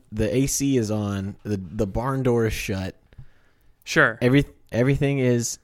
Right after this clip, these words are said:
Speaker 1: is the way that it ought to be.
Speaker 2: Got it.
Speaker 1: Um, we're, we're, we're podcasting, nine P M podcasting,
Speaker 2: nine P M
Speaker 1: Central Standard
Speaker 2: podcast.
Speaker 1: Time,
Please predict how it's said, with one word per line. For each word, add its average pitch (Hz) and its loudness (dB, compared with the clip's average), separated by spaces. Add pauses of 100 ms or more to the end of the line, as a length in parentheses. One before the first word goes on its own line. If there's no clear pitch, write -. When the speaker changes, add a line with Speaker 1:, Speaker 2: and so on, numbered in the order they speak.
Speaker 1:
is 101 -4
the 98 0
way 101 2
that 95 -2
it 95 -6
ought - -6
to 98 -6
be. - -14
Speaker 2:
Got 139 2
it. - -12 (460)
Speaker 1:
Um, 57 -10 (1080)
we're, 107 2
we're, 92 -2 (180)
we're 87 -8
podcasting, - -2
nine 104 -2
P 107 -2
M 90 -2
podcasting, 87 -8
Speaker 2:
nine 143 2
P 147 -2
M 143 2
Speaker 1:
Central 135 0
Standard 127 -2
Speaker 2:
podcast. - -4
Speaker 1:
Time, 87 -6